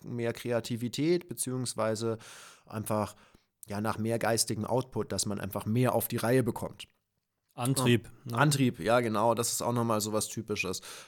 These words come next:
Speaker 1: was wir von Konsumenten, die viel konsumieren oder dauerhaft konsumieren, gerne rückgemeldet bekommen, dass der Antrieb schwerer zu finden ist, als wenn man nüchtern ist. Ähm,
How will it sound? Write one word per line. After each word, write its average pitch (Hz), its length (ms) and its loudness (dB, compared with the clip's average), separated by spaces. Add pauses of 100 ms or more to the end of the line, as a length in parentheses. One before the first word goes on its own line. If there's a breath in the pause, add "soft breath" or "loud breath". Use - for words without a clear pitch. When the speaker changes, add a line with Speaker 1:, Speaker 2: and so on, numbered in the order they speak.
Speaker 1:
was 107 240 -4
wir 110 360 4
von 110 800 -2
Konsumenten, 120 840 -2
die 110 100 -4
viel 151 260 -4
konsumieren 120 520 -2
oder 107 140 0
dauerhaft 117 360 2
konsumieren, 110 480 -4
gerne 110 320 -2
rückgemeldet 110 500 -2
bekommen, 101 380 -6
dass 107 200 -4
der 110 180 -4
Antrieb 113 520 -8 (100)
schwerer 120 520 2
zu - 140 2
finden - 400 -2
ist, - 260 -8
als 101 180 -8
wenn 92 100 -6
man 95 120 -4
nüchtern - 360 -8
ist. - 260 -16 (800 loud breath)
Ähm, 131 240 2